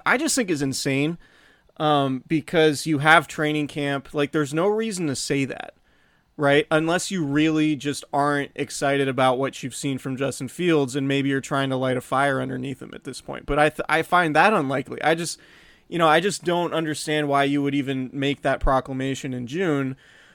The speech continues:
which is in contrast to what Kyle Shanahan said when he spoke to Tim Kawakami on his podcast. Um, I, I think it was over the weekend or last week's, basically saying that,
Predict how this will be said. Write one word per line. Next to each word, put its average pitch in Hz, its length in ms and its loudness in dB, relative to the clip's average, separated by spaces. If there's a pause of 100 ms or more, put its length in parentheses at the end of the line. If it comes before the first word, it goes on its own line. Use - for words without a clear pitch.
(140)
which 165 220 -2
is 175 100 0
in 170 120 -2
contrast 160 580 0
to 165 80 -2
what 147 180 2
Kyle 131 260 0
Shanahan 156 520 -4
said 135 340 0
when 135 160 -4
he 143 140 -4
spoke 135 320 -2
to 143 140 -6
Tim 139 200 -6
Kawakami 139 600 -2
on 127 80 -6
his 180 220 -4
podcast. - 640 -4 (600)
Um, 127 440 0 (160)
I, 135 280 0
I 131 40 -2
think 165 220 -6
it 160 60 4
was 135 200 2
over 139 220 2
the 127 80 -2
weekend 127 380 -2
or 127 80 -2
last 123 320 -2
week's, 160 420 -2
basically 156 560 -2
saying 143 520 -2
that, 127 360 2